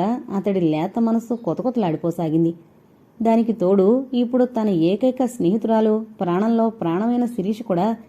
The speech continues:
ఆ శ్రీనాథుణ్ణే పొగిడి తనను కించపరచడమా? "పోవే, పో, వాడితోటే ఆడుకోవాలా అయితే, ఇక నుంచి నీ జట్టు పచ్చి, మళ్ళీ నా దగ్గరకొచ్చావో జాగ్రత్త,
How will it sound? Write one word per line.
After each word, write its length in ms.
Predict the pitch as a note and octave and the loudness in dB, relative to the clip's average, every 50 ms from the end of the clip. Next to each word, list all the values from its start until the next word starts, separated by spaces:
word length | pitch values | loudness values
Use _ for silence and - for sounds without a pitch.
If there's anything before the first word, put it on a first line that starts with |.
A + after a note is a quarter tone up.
| - - - - - _ _ - | -20 -20 -20 -20 -20 _ _ -2
ఆ 160 | C#4+ C#4+ C#4+ C#4+ | 2 4 4 2
శ్రీనాథుణ్ణే 720 | C#4+ - A3 A#3+ C4+ C#4+ C#4+ C4+ B3+ C4+ C4+ C4 C4 C4 | 2 2 0 2 2 4 4 4 4 4 4 4 4 2
పొగిడి 520 | B3 B3 F#3+ F#3 G3+ A3+ A3+ A3+ A#3 A#3+ A#3+ - - | 0 0 0 2 4 4 4 4 2 0 -4 -4 -4
తనను 180 | G#3 G3+ G#3 G#3+ | 0 0 0 0
కించపరచడమా? 880 | G#3 - E3 D#3 E3+ G#3+ G#3 A#3 A3 G#3+ G#3 E3+ E3 F3 F#3+ G#3 G3 G3 G3+ - - _ _ _ _ _ _ - - - | -2 -4 -4 -2 -2 -2 -2 -4 -4 -2 -2 -2 0 0 2 0 0 -2 -6 -14 -20 _ _ _ _ _ _ -6 2 4
"పోవే, 320 | F#3+ G3 F#3 F#3+ G3+ C4+ | 6 8 8 8 8 6
పో, 320 | C#4+ - B3 C4 C#4+ A#3 - - - - - - - _ _ _ - | 4 4 6 6 6 6 4 -2 -12 -20 -20 -20 -20 _ _ _ 0
వాడితోటే 440 | F3 F3 G3 A3 A3 B3 A#3 A#3+ | 2 2 2 2 2 2 2 2
ఆడుకోవాలా 400 | G#3 E3+ F#3 A3+ - B3 G#3+ G3 | 2 2 2 2 4 4 2 4
అయితే, 380 | F#3 F3+ F3 F3 G3+ F3+ F#3 - - - | 2 2 2 2 2 2 2 -2 -8 -4
ఇక 120 | G3+ G3 G3+ | -4 -2 0
నుంచి 340 | F3+ E3+ G3 G3 - G#3 C4 | 2 0 0 0 0 2 4
నీ 160 | C4 A#3+ G#3 | 4 4 4
జట్టు 260 | E3 E3+ E3+ E3+ B3 | 4 2 2 0 0
పచ్చి, 400 | - F#3+ E3+ E3+ - A3+ G#3+ G3+ - - - - | 0 0 -2 2 2 2 2 2 0 -6 -6 -2
మళ్ళీ 220 | F#3+ E3+ F3+ G#3 | 0 2 4 4
నా 140 | A3+ A#3 A3 | 4 4 4
దగ్గరకొచ్చావో 680 | G#3+ G3 - G3 A3+ C4 A3+ A#3+ G3+ E3+ E3 G3 B3+ C4+ | 4 2 2 2 2 2 2 2 2 2 4 4 4 2
జాగ్రత్త, 520 | G#3+ E3 E3 E3 F3 G#3 G#3+ G#3+ - E3 | 2 2 2 4 4 4 2 0 -2 -6